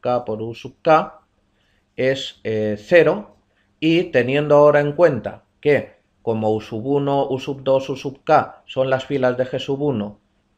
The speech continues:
serán entonces linealmente independientes, se deduce que los coeficientes, los lambda sub I,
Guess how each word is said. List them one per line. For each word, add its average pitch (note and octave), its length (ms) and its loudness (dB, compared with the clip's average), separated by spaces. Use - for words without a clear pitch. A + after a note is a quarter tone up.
serán B2+ 420 -2
entonces B2 680 -4
linealmente B2+ 640 -4
independientes, D3+ 920 0
se C3+ 200 -6
deduce C#3 460 -2
que D3 340 2
los A2 200 -8
coeficientes, A2 800 -6
los G#2 200 -8
lambda B2+ 320 -6
sub D3 220 -4
I, D#3 240 -4